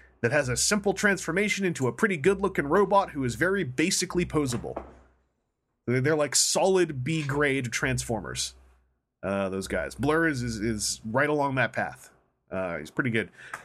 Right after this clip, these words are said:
Soundwave is very interesting 'cause he's a, a fairly complicated Transformer for a RID toy.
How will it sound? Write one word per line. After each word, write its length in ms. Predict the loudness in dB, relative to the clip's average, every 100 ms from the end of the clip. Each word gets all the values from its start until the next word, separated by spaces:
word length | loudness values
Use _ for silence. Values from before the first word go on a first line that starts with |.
| -6
Soundwave 560 | 2 4 4 2 2 2
is 120 | 0
very 320 | 2 2 2
interesting 500 | 0 0 -4 -2 -2
'cause 140 | 0 0
he's 200 | 0 0
a, 140 | -2 -4 -4
a 80 |
fairly 360 | 0 2 2 2
complicated 640 | 2 2 2 0 2 0
Transformer 580 | 0 0 0 0 0 0
for 200 | 0 0
a 60 | 0
RID 260 | 0 -2 0
toy. 340 | 0 0 -2